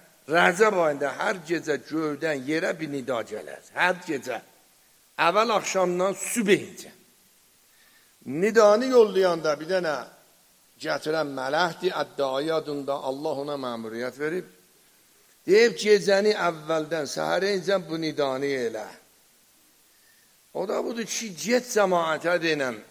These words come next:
Allahın tərəfindən. "Ənə cəlisu mən cələsini." Tamam ərvahim,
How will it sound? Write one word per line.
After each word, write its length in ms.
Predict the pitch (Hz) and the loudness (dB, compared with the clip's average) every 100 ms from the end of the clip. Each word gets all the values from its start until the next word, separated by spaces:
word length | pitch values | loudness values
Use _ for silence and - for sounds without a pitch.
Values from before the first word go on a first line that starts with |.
| - | -8
Allahın 400 | 120 123 135 147 | -6 -4 -4 -6
tərəfindən. 600 | 160 165 147 131 127 117 113 123 | -4 -2 -2 -6 -10 -10 -10 -8
"Ənə 160 | 156 196 156 | -2 -2 0
cəlisu 580 | 185 220 254 202 - 190 | 0 0 -6 -6 -6 -2
mən 240 | 180 165 | -2 -2
cələsini." 1000 | 147 156 143 151 156 180 190 202 190 165 - - _ _ _ _ _ _ _ _ _ - | -2 0 0 0 -4 -2 2 4 4 2 -4 -20 _ _ _ _ _ _ _ _ _ -16
Tamam 420 | 180 220 262 262 | -6 4 8 8
ərvahim, 800 | 208 185 180 170 170 160 156 151 | 8 4 2 4 4 4 -2 -6